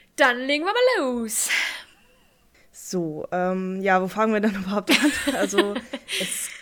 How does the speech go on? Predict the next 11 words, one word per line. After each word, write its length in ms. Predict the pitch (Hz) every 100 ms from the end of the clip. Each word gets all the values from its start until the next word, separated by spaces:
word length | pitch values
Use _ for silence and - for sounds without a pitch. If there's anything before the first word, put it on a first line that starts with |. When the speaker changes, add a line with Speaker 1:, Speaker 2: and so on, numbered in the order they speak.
| -
Speaker 2:
gibt 380 | 233 254 233 214
das 180 | 214 -
ein 260 | 233 311
oder 160 | 311 254
andere 400 | 254 254 226 226
sehr 140 | 220
Interessante 880 | 233 208 - 202 233 247 202 185 190
über 180 | 190 180
Vulkane 460 | 175 - 175 180
zu 140 | 180 170
erzählen. 640 | 160 - 180 180 196